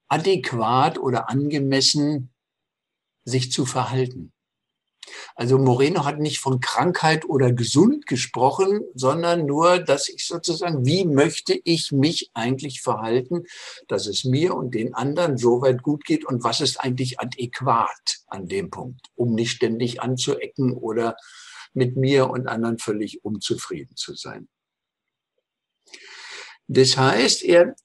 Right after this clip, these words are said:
beginnt sozusagen, dass er davon ausgeht, bestimmte Probleme, die Leute natürlich haben oder schwierige Situationen. Es ist ja selten, dass jemand ins Coaching kommt und sagt,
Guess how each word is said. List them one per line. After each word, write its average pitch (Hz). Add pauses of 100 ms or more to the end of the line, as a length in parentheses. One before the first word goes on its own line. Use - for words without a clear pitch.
(340)
beginnt 131
sozusagen, 190
dass 160
er 156
davon 139
ausgeht, 165
bestimmte 170 (560)
Probleme, 131
die 123
Leute 127
natürlich 123
haben 143
oder 113
schwierige 135
Situationen. 123 (200)
Es -
ist 123
ja 117
selten, 123
dass 120
jemand 123
ins 123
Coaching 131
kommt 131
und 123
sagt, 131